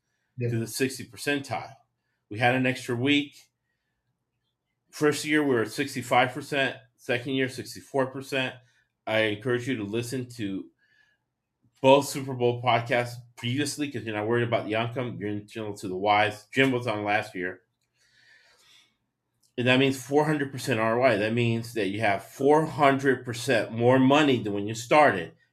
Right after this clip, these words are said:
Speaker 2: Inflation is eight percent, right? It's very simple. Four hundred, a lot more than eight percent. But the difference is we're sharing you, with you that information.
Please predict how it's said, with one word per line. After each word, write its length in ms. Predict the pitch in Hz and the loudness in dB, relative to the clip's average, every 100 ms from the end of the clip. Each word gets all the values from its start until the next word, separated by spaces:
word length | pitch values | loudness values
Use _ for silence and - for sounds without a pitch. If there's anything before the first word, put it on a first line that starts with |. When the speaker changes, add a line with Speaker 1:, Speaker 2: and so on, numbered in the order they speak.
| - | -12
Speaker 2:
Inflation 600 | 113 113 143 139 147 120 | -10 0 4 4 2 0
is 120 | 127 | 2
eight 220 | 139 135 | 2 0
percent, 360 | 120 - 90 - _ _ _ _ _ | -8 -8 -8 -10 _ _ _ _ _
right? 320 | 104 123 135 - _ _ _ | 0 2 0 -10 _ _ _
It's 80 | 131 | 4
very 200 | 143 143 | 6 6
simple. 520 | 165 139 98 78 - | 4 0 -2 -12 -14
Four 280 | _ - 147 | _ 2 4
hundred, 540 | 139 160 160 170 170 - _ - | 6 4 4 2 2 -6 _ -4
a 100 | 117 | 2
lot 240 | 127 127 | 2 2
more 140 | 143 127 | 0 2
than 120 | 113 | 2
eight 220 | 120 120 | 0 -2
percent. 360 | 113 147 104 - _ _ _ _ | -6 -4 -4 -6 _ _ _ _
But 260 | - 139 139 - - | 0 0 -2 -18 -8
the 80 | 120 | -2
difference 480 | 120 202 202 143 | 6 4 4 -6
is 140 | 131 123 | -8 -8
we're 120 | 120 | -8
sharing 420 | - 135 139 110 | -4 -2 -2 -4
you, 160 | 95 101 - | -6 -10 -10
with 180 | 104 | -10
you 180 | 104 101 | -8 -8
that 220 | 95 95 | -6 -6
information. 640 | 92 82 82 95 92 _ | -8 -14 -12 -10 -10 _